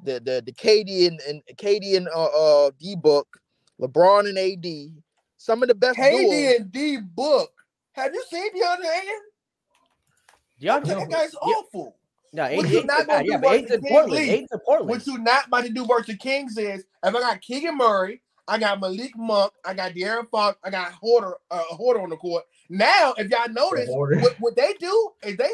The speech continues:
Speaker 2: let Aaron Gordon roam, right? If I got Keegan Murray in the corner, I got Keegan Murray at the three-point line, you can't roam. Now we doing pick and rolls. Wh-, same way Sabonis, I mean, uh, Jokic and Jamal do 'em, Sabonis and, and D Fox do the same thing.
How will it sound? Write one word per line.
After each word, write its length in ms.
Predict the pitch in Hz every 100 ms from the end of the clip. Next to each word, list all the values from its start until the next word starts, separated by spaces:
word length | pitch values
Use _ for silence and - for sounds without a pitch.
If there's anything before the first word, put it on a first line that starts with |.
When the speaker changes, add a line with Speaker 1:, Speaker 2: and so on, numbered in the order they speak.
| 370
Speaker 2:
let 200 | 294 262
Aaron 300 | 240 240 208
Gordon 360 | 220 294 208 175
roam, 380 | 196 175 123 98 _ _ _ _
right? 320 | 151 180 262 - _ _ _ -
If 160 | 240
I 120 | 294 392
got 180 | 302
Keegan 340 | - 294 254 240
Murray 280 | 262 277 254
in 100 | 214
the 80 | 196
corner, 320 | - 208 202
I 60 | 214
got 120 | 233
Keegan 260 | 247 214
Murray 200 | 214 233 196
at 80 | 180
the 60 |
three-point 340 | 165 214 196 170
line, 200 | 170 156
you 100 | 254
can't 300 | 285 240 180
roam. 260 | 185 214 156
Now 140 | 147 254 427 302
we 100 | 240
doing 220 | 226 185
pick 180 | - 240
and 100 | 220
rolls. 320 | 214 208 202 _ _ _ 160
Wh-, 160 | 202
same 260 | - 226 311
way 340 | 302 302 294 - _ _ _
Sabonis, 540 | 170 185 196 262 277 285
I 60 | 196
mean, 160 | 208 180
uh, 140 | 180 165
Jokic 340 | 226 240 240
and 140 | 185 185
Jamal 320 | 185 254 277
do 240 | 277 302
'em, 60 | 311 - _ _ _
Sabonis 680 | - 220 214 233 247 233 226
and, 160 | 214 202
and 160 | 196 185
D 140 | 233
Fox 260 | 226 226 196
do 100 | 190
the 120 | 185
same 340 | 185 175 175
thing. 220 | 160 151